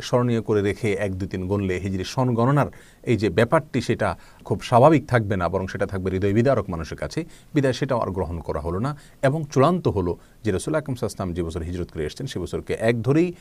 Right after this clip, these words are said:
সন গণনা শুরু হবে। আর সেভাবেই হিজরি সালের যে গণনা আমরা আজকে দেখতে পাচ্ছি এটার চালু হয়েছে এবং চলতে চলতে আজ চোদ্দশো একচল্লিশ পর্যন্ত এসে পৌঁছেছে। হিজরি, আহ, সালের এই গণনাকে ঠিক রাখবার জন্য হিজরি সনের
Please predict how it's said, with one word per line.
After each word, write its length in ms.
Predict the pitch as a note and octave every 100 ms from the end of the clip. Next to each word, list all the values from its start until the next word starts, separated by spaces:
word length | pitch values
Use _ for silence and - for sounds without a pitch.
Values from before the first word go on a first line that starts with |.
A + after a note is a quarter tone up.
| - -
সন 320 | - F#2 E2+
গণনা 280 | D#2 D2+ C#2+
শুরু 220 | C#3+ G2
হবে। 240 | D2+ C#2+ - -
আর 80 | -
সেভাবেই 520 | - B2 A#2 C#3 F3+ -
হিজরি 320 | G#2+ C3+ B2 G2+
সালের 400 | - F2 F2 D#2
যে 100 | E2
গণনা 300 | F#2+ C3+ A2+
আমরা 180 | F2
আজকে 200 | D#2+ -
দেখতে 240 | D2+ D2+ G#2
পাচ্ছি 340 | A2+ - E3+ E3+ - - -
এটার 240 | - D#2+ - - -
চালু 240 | A#2 C#3
হয়েছে 380 | B2+ C3+ E3+ F3
এবং 200 | G2+ E2 -
চলতে 280 | - F2 E2
চলতে 240 | F2 F2 -
আজ 180 | D#2+ D2+
চোদ্দশো 460 | F2 D2 C#2+ C#2+ - - -
একচল্লিশ 480 | - - - D3 -
পর্যন্ত 420 | - D#2 D#2+ D2 -
এসে 240 | A2+ -
পৌঁছেছে। 480 | D2+ C3 - F#2 C#2+ - - - -
হিজরি, 380 | D3+ E3+ G3+ G3 -
আহ, 360 | G#2+ G2 F#2 -
সালের 460 | - - B2 C3+ A2 - - -
এই 140 | A#2+ G2
গণনাকে 480 | G#2+ A#2+ A#2 A2+
ঠিক 260 | G2+ B2 A2
রাখবার 360 | G2+ A2 G#2+ F#2+
জন্য 320 | F#2+ F#2+ F2
হিজরি 340 | A#2 A2+ A#2+ A2+ - - -
সনের 360 | - A#2 A2+